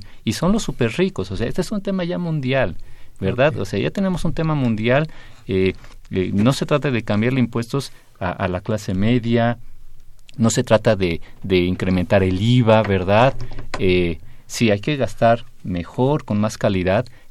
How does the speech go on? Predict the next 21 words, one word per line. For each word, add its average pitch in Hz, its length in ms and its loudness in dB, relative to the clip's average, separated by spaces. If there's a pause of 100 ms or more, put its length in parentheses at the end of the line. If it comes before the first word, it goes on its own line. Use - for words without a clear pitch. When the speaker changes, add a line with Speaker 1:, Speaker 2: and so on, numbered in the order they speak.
(120)
Speaker 1:
pero, 95 380 -2 (120)
pero, 95 280 0 (440)
pero 98 200 -2
si - 40 -10
estamos, 190 440 -2 (120)
si 214 180 0
aceptamos 202 600 2
este 170 180 0
diagnóstico 107 680 -2
de 92 300 -4 (340)
que - 140 -2
tenemos 117 400 2 (320)
en 107 160 4
México 120 300 2
y 104 40 2
en 98 60 2
el 98 60 4
mundo 90 220 0 (220)
sociedades 110 640 -2 (320)
tremendamente 127 680 2
desiguales, 92 680 -6